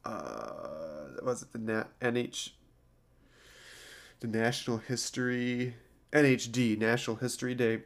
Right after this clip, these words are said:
we were in, in middle school, we were all forced to make a project, and I did mine on the space race. And I did a lot of research for a lot of months on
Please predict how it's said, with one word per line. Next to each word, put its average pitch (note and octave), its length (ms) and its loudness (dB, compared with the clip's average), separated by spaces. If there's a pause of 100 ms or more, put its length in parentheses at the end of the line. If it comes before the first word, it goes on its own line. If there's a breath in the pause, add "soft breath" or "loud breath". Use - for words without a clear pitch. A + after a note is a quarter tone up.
(360)
we A#2 140 0
were A2+ 200 2 (400)
in, A2+ 240 -2 (100)
in G#2+ 160 -2
middle A#2+ 180 6
school, A#2 260 -4
we G2+ 80 -6
were G#2 100 0
all G#2 100 -4
forced A2 400 -4
to - 120 -12 (160)
make A2 180 -8
a - 40 -18
project, - 540 -4
and A#2 100 -8
I G#2+ 160 -12
did G#2+ 220 -4
mine G#2 220 -8 (160)
on G#2 320 -4 (260)
the A2+ 100 -6
space - 420 -2
race. A#2 340 -4 (460 soft breath)
And A2 180 -2
I G#2 40 0
did G#2+ 160 -2
a G#2 60 0
lot G#2 200 0
of A2 60 0
research A#2 360 0
for A2+ 140 -4
a G#2 40 -2
lot G#2 180 -2
of A2 60 -2
months G#2 380 -4
on G#2 360 -2